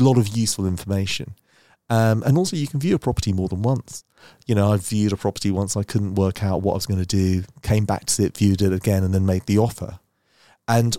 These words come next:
also, once you've made the offer, you can still view the property to just check how you're going to refurb it. Um, so I've done several viewings on a, on a property that I've made an offer on. Um,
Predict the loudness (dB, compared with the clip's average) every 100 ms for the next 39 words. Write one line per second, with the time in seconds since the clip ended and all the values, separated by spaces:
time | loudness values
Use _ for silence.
0 | 0 2 2 0 -2 -2 0 0 0 -2
1 | -6 -4 -2 -2 -2 -2 2 4 2 2
2 | 2 2 0 -2 -2 -4 -6 -10 -4 -2
3 | -4 -6 -2 -2 -4 -16 _ _ _ -2
4 | 2 4 4 2 2 2 0 2 0 0
5 | -2 -10 _ _ _ _ 0 2 2 0
6 | -2 -6 -14 -8 -2 0 0 -2 0 -2
7 | -2 _ _ _ _ _ _ 0 2 2
8 | 0 2 4 2 2 2 2 0 -2 -4
9 | _ _ -4 -4 -2 -2 0 -2 -2 -2
10 | 2 2 2 -2 -4 -2 0 0 -2 -4
11 | _ _ _ _ _ -2 -2 -2